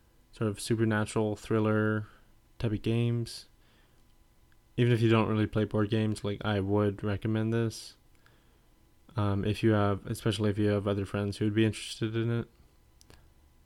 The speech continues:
Um, you can have some really epic moments. And, like, I remember one time we were, like, all getting, like, back injury conditions and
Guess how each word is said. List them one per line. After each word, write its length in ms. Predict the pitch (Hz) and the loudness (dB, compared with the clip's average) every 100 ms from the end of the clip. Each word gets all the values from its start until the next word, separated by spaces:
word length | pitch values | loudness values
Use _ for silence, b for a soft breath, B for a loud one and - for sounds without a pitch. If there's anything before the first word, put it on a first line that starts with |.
| _ _ 120 | _ _ -6
Um, 240 | 104 104 | -4 -2
you 80 | 104 | 2
can 100 | 123 | 4
have 140 | 120 | 4
some 160 | - 110 | 4 2
really 220 | 104 101 | 4 4
epic 280 | 101 - - | 2 0 -2
moments. 600 | 101 104 104 101 - - - - _ _ _ _ _ _ _ _ _ _ _ - _ | 0 0 0 -4 -8 -16 -20 -20 _ _ _ _ _ _ _ _ _ _ _ -20 _
And, 760 | 104 101 101 98 98 98 98 - - | -4 -2 0 -2 -2 -2 -6 -8 -6
like, 200 | 110 107 | -2 2
I 40 | |
remember 580 | 104 104 104 104 101 98 - - - - - - - b b b b b b - _ _ _ _ _ _ _ - | 4 4 4 2 2 0 -8 -20 -20 -20 -20 -20 -20 b b b b b b -20 _ _ _ _ _ _ _ -2
one 160 | 113 | 2
time 220 | 113 107 107 | 4 4 6
we 100 | 104 | 4
were, 100 | 104 | 4
like, 180 | 101 - | 2 4
all 240 | 113 107 | 6 6
getting, 260 | 104 107 104 | 4 2 2
like, 220 | 104 - | -2 0
back 240 | 107 101 | 0 2
injury 320 | 113 110 113 104 | 0 2 2 2
conditions 720 | 110 107 - 110 110 107 104 | 0 0 0 -2 0 -2 -2
and 240 | 104 101 | -4 -4